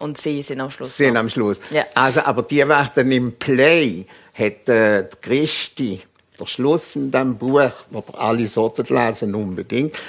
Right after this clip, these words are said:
Speaker 2: Im Schluss kommt also die Geschichte von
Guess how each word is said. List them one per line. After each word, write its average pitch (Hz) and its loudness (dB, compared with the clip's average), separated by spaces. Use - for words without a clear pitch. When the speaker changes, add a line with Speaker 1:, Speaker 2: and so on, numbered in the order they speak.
Speaker 2:
Im 127 -2
Schluss 147 0
kommt 135 0
also 113 0
die 127 0
Geschichte - -2
von - -4